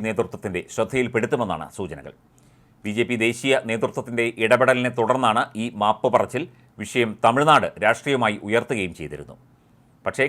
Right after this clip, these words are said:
കേരളം ഈ വിഷയത്തിൽ പ്രതികരിച്ചിട്ടില്ല. തമിഴ്നാട്ടിലെ ആളുകൾ ഭീകരപരിശീലനം നടത്തി ബംഗളൂരുവിൽ സ്ഫോടനം നടത്തുന്നു എന്ന പരാമർശത്തിലാണ് ഇപ്പോൾ ശോഭ കരന്തലജെ മാപ്പ് പറഞ്ഞിരിക്കുന്നത്. തമിഴ്നാട്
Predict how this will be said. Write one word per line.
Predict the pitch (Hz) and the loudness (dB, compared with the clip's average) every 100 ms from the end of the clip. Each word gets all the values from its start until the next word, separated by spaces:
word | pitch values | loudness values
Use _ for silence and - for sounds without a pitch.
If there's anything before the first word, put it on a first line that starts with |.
| 139 | 4
കേരളം | 143 156 95 - 113 | 4 6 4 0 -4
ഈ | 123 | -4
വിഷയത്തിൽ | 123 139 113 71 - - | 0 0 -2 -8 -10 -2
പ്രതികരിച്ചിട്ടില്ല. | 113 90 80 85 76 69 - _ _ _ _ _ _ 143 | -2 0 -6 -8 -16 -18 -20 _ _ _ _ _ _ 6
തമിഴ്നാട്ടിലെ | 151 196 196 185 185 131 | 6 8 6 6 2 4
ആളുകൾ | 131 139 123 85 113 | 6 6 2 -2 -2
ഭീകരപരിശീലനം | 127 151 160 131 120 135 127 117 | 2 4 4 2 0 -4 -2 -2
നടത്തി | 104 104 101 95 | -2 -4 -8 -2
ബംഗളൂരുവിൽ | 113 127 143 135 120 | 0 2 0 0 -6
സ്ഫോടനം | - 123 123 139 143 127 | -6 4 4 4 0 -2
നടത്തുന്നു | 110 123 110 110 104 | -4 -6 -6 -8 -6
എന്ന | 101 | -2
പരാമർശത്തിലാണ് | 104 113 117 - 101 90 113 - - - 107 | 2 2 2 -4 -2 0 -2 -8 -18 -10 0
ഇപ്പോൾ | 107 95 - 113 | 2 0 -2 0
ശോഭ | 117 131 120 | 2 4 2
കരന്തലജെ | 107 101 95 90 - 92 | 2 0 -4 -4 -8 -4
മാപ്പ് | 101 - 95 | -4 -2 -4
പറഞ്ഞിരിക്കുന്നത്. | 78 78 71 71 - - _ _ _ _ _ _ _ _ 117 | -4 -6 -16 -16 -16 -18 _ _ _ _ _ _ _ _ 2
തമിഴ്നാട് | 110 123 123 | 2 6 6